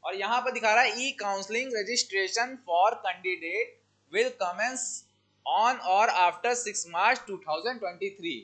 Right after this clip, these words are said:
मतलब आप registration जो है sixth of March two thousand twenty-three के बाद ही कर पाएंगे, उससे पहले नहीं।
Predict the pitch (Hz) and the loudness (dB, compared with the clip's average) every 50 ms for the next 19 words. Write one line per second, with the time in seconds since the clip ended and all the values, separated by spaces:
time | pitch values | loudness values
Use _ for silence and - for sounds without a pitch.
0 | - _ _ _ _ _ _ - 143 - 196 226 247 262 202 190 185 190 214 233 | -14 _ _ _ _ _ _ -10 -8 0 2 4 4 4 4 2 4 6 6 6
1 | 254 254 - - - _ _ - 156 165 165 - - 170 180 185 - 240 254 254 | 4 0 -6 -14 -20 _ _ -8 -8 -8 -8 -8 -6 -6 -6 -4 -4 -4 -6 -6
2 | 240 214 190 180 170 170 190 226 262 294 285 285 - - - 214 233 - - - | -6 -6 -4 -2 0 2 4 4 4 2 0 -2 -8 -6 -6 -4 -4 -4 -2 0
3 | 190 180 170 170 - - 170 190 226 254 254 247 220 202 170 175 165 175 180 226 | 2 2 2 0 -2 -6 -4 -2 -2 -2 -2 -6 -10 -12 -6 -4 -4 -4 -4 -6
4 | 247 233 214 190 175 170 - 208 233 233 _ - 180 180 170 175 208 233 240 - | -10 -8 -8 -10 -10 -8 -10 -12 -14 -14 _ -16 -16 -16 -12 -10 -10 -8 -4 -2
5 | 156 160 185 214 190 202 214 208 196 220 - - 165 165 170 190 240 262 240 220 | 0 0 0 0 -2 -6 -8 -8 -8 -8 -6 -6 -6 -8 -6 -6 -4 -4 -4 -6
6 | - - 214 208 196 175 165 175 180 175 170 165 156 | -8 -10 -10 -8 -6 -6 -6 -6 -8 -12 -14 -18 -20